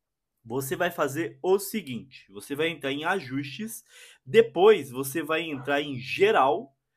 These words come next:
e em seguida você vai dar um toque aqui, ó, em atualização de software. Beleza? Ele vai pesquisar e ele vai encontrar aqui, ó, o dezesseis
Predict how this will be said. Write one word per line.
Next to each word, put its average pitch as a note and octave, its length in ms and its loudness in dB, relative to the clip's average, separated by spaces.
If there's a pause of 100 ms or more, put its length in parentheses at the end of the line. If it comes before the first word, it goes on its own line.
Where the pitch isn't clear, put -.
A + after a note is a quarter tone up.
(280)
e G#3+ 160 0
em C#4 140 -2
seguida F#3 640 -4
você C3+ 220 -10
vai F3 140 0
dar F#3 120 2
um A3 60 -4
toque F#3+ 380 -2
aqui, C#3 220 -6
ó, F3 100 2
em C3 160 -4
atualização E3+ 840 -4
de F#3 160 -12
software. D3+ 720 -6 (800)
Beleza? D3 800 -2
Ele A#2+ 180 -4
vai A2 200 -2
pesquisar E3 840 -2 (300)
e E3 140 -2
ele A3+ 120 2
vai G#3 140 0
encontrar G#3+ 560 -2
aqui, D#3 320 -2
ó, C3 240 -2 (260)
o G#3+ 120 -6
dezesseis A3+ 1000 -2